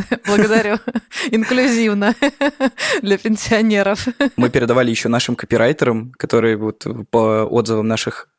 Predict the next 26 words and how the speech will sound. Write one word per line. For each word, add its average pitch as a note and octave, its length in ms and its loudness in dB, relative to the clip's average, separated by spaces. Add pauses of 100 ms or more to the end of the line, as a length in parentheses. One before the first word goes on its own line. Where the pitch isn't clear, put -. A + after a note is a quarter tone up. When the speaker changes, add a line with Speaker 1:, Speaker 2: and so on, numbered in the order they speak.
Speaker 2:
нашей A#2 280 2
аудитории A2+ 420 2
пишут - 280 -6
прям G#2+ 180 -2
вообще A2 260 -2
фантастические A#2 760 -2
какие-то - 340 -8
тексты. - 440 -2 (360)
И A2 300 2
мы A#2 160 0
взяли A2 280 0
вот G#2+ 120 -4
этот A#2 160 -4
готовый G#2+ 380 0
от - 60 -8
специалиста - 580 -4
текст - 360 -2 (340)
и A#2 120 0
показали A2 420 0
девчонкам, B2+ 580 -2
они A2+ 140 -2
посмотрели, B2 340 -2
сказали: A2+ 300 -8
«Да, A2+ 160 0
все - 160 -2
круто». B2+ 400 -2